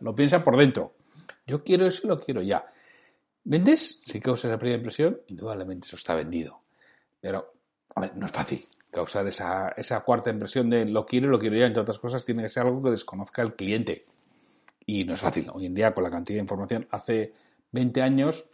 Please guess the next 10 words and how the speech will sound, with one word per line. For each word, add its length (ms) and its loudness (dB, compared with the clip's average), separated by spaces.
se 200 -6
podía 260 4
dar 180 8
más 200 2
a 20 -2
menudo. 380 2
Hoy 220 0
es 40 -4
más 220 -6
complicado. 580 -2